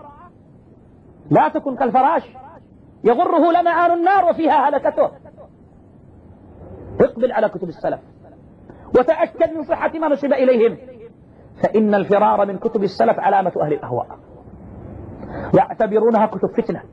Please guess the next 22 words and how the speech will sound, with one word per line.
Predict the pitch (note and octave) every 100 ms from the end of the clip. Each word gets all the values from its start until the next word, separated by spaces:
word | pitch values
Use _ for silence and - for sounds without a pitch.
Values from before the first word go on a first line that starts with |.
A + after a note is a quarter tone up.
| - - - - - - - - - -
وكتب | G3 C4 D#4 G#3+
تخذيل | D4+ A#3+ A3+ D#4+ D#4+
عن | C#4+
الصحوة | D#4 - D4 C#4+ D#4 - D4 - G#3+ - - - - - - - - - - -
وكتب | C4 D#4+ F4 D#4+ E4
إرجاف | D#4+ F#3 D#4+ E4 -
في |
الصف | D#4+ - E4 - F4
الإسلامي. | F4 - D4+ F4+ F4 C4+ D#4+ F4+ F#4 - _ _ - _ - - - - - - - -
كتب | E3 F#3
أهل | - E3+
الإسلام، | F#3 - G3+ C4 A#3+ D3+ G#3 B3+ B3+ - - _ - - -
كتب | F#3 A#3+
السلف، | A3 - A#3 C4+ - - - - - _ F#3
السنة | - - C#4+ D4 C4+ G3 - - - F3+
لأحمد، | A#3 A#3 C#4 C4+
السنة | F#3 - B3
للخلال، | A#3+ A#3 B3+ B3+ D4 C4+ F#3 - - -
السنة | F#3 - C#4 C#4
للالكائي، | C4 C4 B3 C#4 C4+
شرح | A#3+ A#3+
السنة | C4 C4 C#4+ C#4 A3